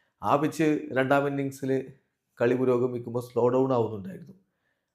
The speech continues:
ആ പിച്ചല്ല ഇത്, പക്ഷേ സിമിലർ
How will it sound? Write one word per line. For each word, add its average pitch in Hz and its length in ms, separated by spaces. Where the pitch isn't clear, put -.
ആ 120 100
പിച്ചല്ല 160 500
ഇത്, 120 320
പക്ഷേ 156 440
സിമിലർ 190 720